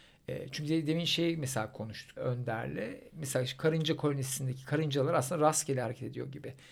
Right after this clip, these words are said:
Yani karınca kolonisinde bir lider olsa kime ne yapacağını söylese muhtemelen hiçbir karınca bu görevi yapamaz. Çok zor bir şey olur.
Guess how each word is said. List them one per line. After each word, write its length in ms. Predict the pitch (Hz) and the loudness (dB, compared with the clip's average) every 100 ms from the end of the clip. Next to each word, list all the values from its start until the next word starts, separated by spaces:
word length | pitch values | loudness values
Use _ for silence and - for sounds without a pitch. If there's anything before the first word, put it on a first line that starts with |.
| - - | -14 -6
Yani 100 | 127 | 0
karınca 280 | 151 160 151 | 4 4 4
kolonisinde 300 | 165 143 160 | 2 2 2
bir 140 | 156 | 0
lider 300 | 151 160 170 | 0 4 6
olsa 260 | 165 135 135 | 6 4 0
kime 220 | 135 156 | 0 0
ne 40 | |
yapacağını 440 | 160 160 135 123 123 | 0 0 0 0 0
söylese 460 | - 131 131 240 240 - - | -2 -4 -2 -2 -4 -16 -12
muhtemelen 360 | 170 135 160 180 | -6 2 4 4
hiçbir 200 | 170 190 | 2 0
karınca 400 | - 135 127 127 | 4 6 6 2
bu 60 | 127 | 2
görevi 260 | 127 180 | 4 6
yapamaz. 600 | 220 - 127 - - - - - - - | 6 6 2 0 -2 -4 -8 -20 -20 -6
Çok 200 | - 135 | 2 6
zor 360 | 131 160 165 135 | 12 12 12 10
bir 40 | |
şey 220 | - 117 | 4 2
olur. 360 | 110 110 - | -2 -8 -14